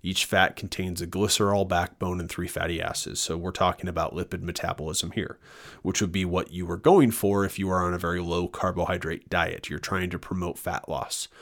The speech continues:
You're trying to promote the breakdown of these lipid molecules. Citric acid cycle continues only if sufficient oxoacetate,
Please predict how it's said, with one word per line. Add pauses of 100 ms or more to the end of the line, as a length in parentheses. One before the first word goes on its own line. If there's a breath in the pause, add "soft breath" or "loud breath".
(220 loud breath)
You're
trying
to (260)
promote
the
breakdown (460 loud breath)
of
these
lipid
molecules. (3000 loud breath)
Citric
acid
cycle
continues (100)
only
if
sufficient (1040 loud breath)
oxoacetate,